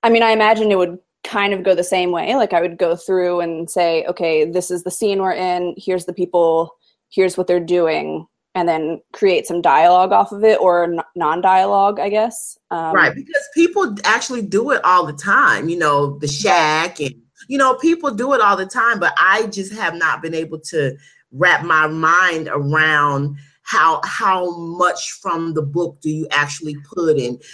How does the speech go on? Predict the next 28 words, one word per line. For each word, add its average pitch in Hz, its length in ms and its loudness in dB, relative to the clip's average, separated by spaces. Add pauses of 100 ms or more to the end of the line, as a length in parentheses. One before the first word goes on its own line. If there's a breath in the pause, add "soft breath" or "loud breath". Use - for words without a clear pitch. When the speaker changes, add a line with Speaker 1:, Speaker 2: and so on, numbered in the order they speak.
(280 loud breath)
Speaker 2:
People 226 300 0
have 202 240 0
to 160 100 0
memorize 160 800 2
these 143 180 -4
lines, 143 600 2
so, 131 140 -2
like, 113 280 -2 (540)
like, 156 300 0
it, 165 340 -4 (160)
I've 196 160 0
never 190 360 0
been 175 180 -4
able 175 240 -4
to, 175 160 -10
like, 131 260 -2
wrap 139 220 2
my 139 160 0
mind 139 540 -2
quite 143 340 -2
around 135 460 -2
how 139 260 -2
to - 220 -16
take 143 320 -6
it - 100 -12
from 139 320 -8
the 135 80 -12
book 135 480 -4